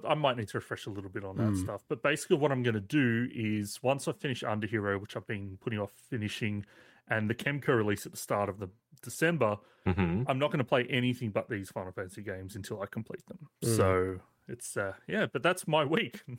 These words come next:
Speaker 1: <laughs> Next to nothing.
Speaker 3: Wow.
Speaker 2: Yeah,
Speaker 1: That's
Speaker 2: nice, man. Nice.
Speaker 3: You played less games than I have, I reckon.
Speaker 2: I've played
Speaker 1: I think
Speaker 2: way more
Speaker 1: so.
Speaker 2: than both of you combined, <laughs> I think.
Speaker 3: Yeah.
Speaker 1: Sorry, I was too time poor watching Let's Plays.
Speaker 2: <laughs> I just wanna say on the Let's Play thing, I actually installed the Twitch app on my Switch,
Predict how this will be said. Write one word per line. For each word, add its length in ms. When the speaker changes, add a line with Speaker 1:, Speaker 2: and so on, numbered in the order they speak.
Speaker 1:
<laughs> 240
Next 260
to 100
nothing. 140
Speaker 3:
Wow. 400
Speaker 2:
Yeah, 180
Speaker 1:
That's 40
Speaker 2:
nice, 260
man. 220
Nice. 300
Speaker 3:
You 80
played 240
less 180
games 280
than 100
I 200
have, 140
I 100
reckon. 360
Speaker 2:
I've 180
played 280
Speaker 1:
I 80
think 100
Speaker 2:
way 160
more 160
Speaker 1:
so. 60
Speaker 2:
than 120
both 220
of 0
you 160
combined, 400
<laughs> 80
I 260
think. 300
Speaker 3:
Yeah. 640
Speaker 1:
Sorry, 240
I 20
was 120
too 120
time 420
poor 160
watching 300
Let's 220
Plays. 360
Speaker 2:
<laughs> 80
I 1160
just 160
wanna 140
say 120
on 80
the 80
Let's 200
Play 240
thing, 180
I 100
actually 240
installed 380
the 80
Twitch 400
app 280
on 140
my 160
Switch, 560